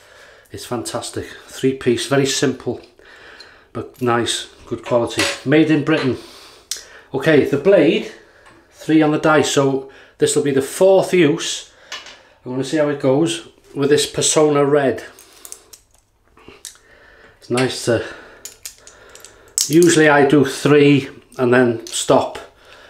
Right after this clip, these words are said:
But I'm gonna go with the fourth in this, just to, just to see.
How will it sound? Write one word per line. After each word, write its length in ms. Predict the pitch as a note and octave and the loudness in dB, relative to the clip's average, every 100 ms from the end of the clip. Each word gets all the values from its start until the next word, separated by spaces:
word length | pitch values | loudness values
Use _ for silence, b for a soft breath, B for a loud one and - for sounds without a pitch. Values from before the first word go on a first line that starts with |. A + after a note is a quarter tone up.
| b b - | b b -10
But 100 | A2+ | -4
I'm 80 | |
gonna 120 | D3 D#3 | -2 0
go 100 | D#3 | 0
with 100 | D3 | -2
the 60 | |
fourth 500 | - - D3+ B2 - | -4 0 2 2 0
in 80 | G2+ | -4
this, 260 | A#2 - - | -4 -6 -8
just 220 | - - | -10 -6
to, 140 | C3 - - | -8 -10 -14
just 220 | - - | -12 -6
to 80 | C3 | -6
see. 400 | - A2+ A#2+ | 0 0 -2